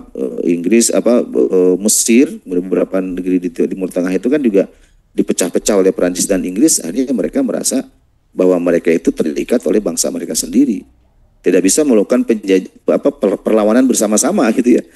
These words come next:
Karena mereka di-, dipecah-pecah itu lewat penjajahan Barat. Eh, Perang Dunia Satu, Perang Dunia Dua itu kan menghasilkan terkotak-kotaknya kaum muslimin, terutama di Timur Tengah ya. Eh, eh,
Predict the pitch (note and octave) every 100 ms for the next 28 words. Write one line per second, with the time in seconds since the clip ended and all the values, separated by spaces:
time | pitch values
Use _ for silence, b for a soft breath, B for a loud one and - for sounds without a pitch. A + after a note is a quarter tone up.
0 | b b b - C#4 C3 - - - A2
1 | A2 - - G#2 - - G#2+ C#3 C3 F#2+
2 | - - _ - F#2 G#2 - G2 F2+ F2
3 | F2 F2 F2 - - - - - - _
4 | _ _ _ _ _ - D2+ - F2 E2
5 | D#2+ G2+ G2+ F#2+ F2+ E2+ F2+ F2 E2+ F#2
6 | F2 E2 E2+ G3 C3 F#2+ E2 E2 E2+ A2
7 | B2+ B2 _ _ _ - F2 F2 F2+ E2
8 | E2+ E2+ F#2+ - F2+ E2+ - A#2+ B2 F2
9 | - D#2+ F#2+ A#2+ F2 E2+ G2 A#2 - G1+
10 | G1+ _ _ b b b b _ - F2
11 | F#2 F2+ E2+ F#2+ F#2+ F#2+